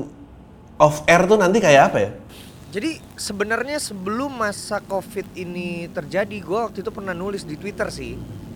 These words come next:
Speaker 1: Hmm.
Speaker 2: Waktu itu zamannya Periscope baru mulai tuh.
Speaker 1: Hmm, hmm, hmm, hmm.
Speaker 2: Kan mulai tuh live-live gitu kan, sebelum Instagram live
Speaker 1: Ya.
Speaker 2: tuh.
Speaker 1: Ya.
Speaker 2: Gua ngerasa, "Wah, ini nanti kita konser bisa di-, dari rumah nih,"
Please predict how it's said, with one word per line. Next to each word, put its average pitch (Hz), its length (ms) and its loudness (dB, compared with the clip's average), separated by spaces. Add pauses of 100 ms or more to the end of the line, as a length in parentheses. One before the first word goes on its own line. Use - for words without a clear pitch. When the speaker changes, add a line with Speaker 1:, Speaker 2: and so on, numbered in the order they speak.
(200)
Speaker 1:
Hmm. 113 220 -2 (960)
Speaker 2:
Waktu 190 280 0
itu 285 180 -2
zamannya 202 360 2
Periscope 208 440 -2
baru 185 220 2
mulai 208 320 -2
tuh. 143 180 -6 (640)
Speaker 1:
Hmm, 131 120 2 (100)
hmm, 120 240 2
hmm, 117 160 4
hmm. 110 240 0
Speaker 2:
Kan 247 160 -2
mulai 269 220 4
tuh 262 140 0
live-live 220 600 4
gitu 220 220 -6
kan, 208 160 -2
sebelum 208 320 -4
Instagram 214 460 -2
live 269 120 6
Speaker 1:
Ya. - 120 -6
Speaker 2:
tuh. 240 140 2 (920)
Speaker 1:
Ya. 113 140 4 (420)
Speaker 2:
Gua 240 140 2
ngerasa, 233 500 0
"Wah, 190 220 0 (1160)
ini 220 200 -6
nanti 240 300 -6
kita 269 240 -4
konser 202 460 -2
bisa 185 240 -8
di-, 147 180 -8
dari 151 300 -6
rumah 269 380 -6
nih," 233 220 -8